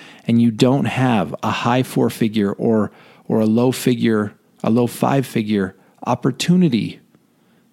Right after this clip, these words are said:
to monetize those amazing client relationships, you're causing unnecessary struggle in your business. So do yourself a favor,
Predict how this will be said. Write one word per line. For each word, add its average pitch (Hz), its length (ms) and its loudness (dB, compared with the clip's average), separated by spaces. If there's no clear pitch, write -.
to 131 100 0
monetize 120 960 0
those 131 280 0
amazing 123 600 2
client 120 260 0
relationships, 113 840 -2
you're 120 140 0
causing 117 400 0
unnecessary 117 720 0
struggle - 560 -4
in - 120 0
your 92 80 0
business. - 600 -6
So - 140 -4
do 107 140 -2
yourself 120 420 0
a 117 80 0
favor, 95 580 -2